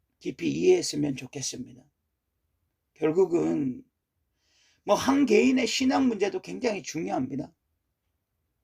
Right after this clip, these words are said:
한 사람이 기도하고 예배하고 뭐 복음에 순종하고 이런 모습도 너무너무 중요합니다. 그러나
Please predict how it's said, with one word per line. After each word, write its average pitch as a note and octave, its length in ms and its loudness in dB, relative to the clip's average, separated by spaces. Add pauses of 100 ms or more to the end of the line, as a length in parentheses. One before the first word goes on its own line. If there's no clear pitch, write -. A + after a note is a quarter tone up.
(320)
한 F3 120 -2
사람이 G3 380 4
기도하고 F3 840 0
예배하고 F3+ 1000 -2 (460)
뭐 F3 140 -4
복음에 G3+ 340 2
순종하고 F#3+ 680 -2
이런 C4 200 2
모습도 A#3 360 -2
너무너무 A3 480 2
중요합니다. - 600 -6 (760)
그러나 D3 560 0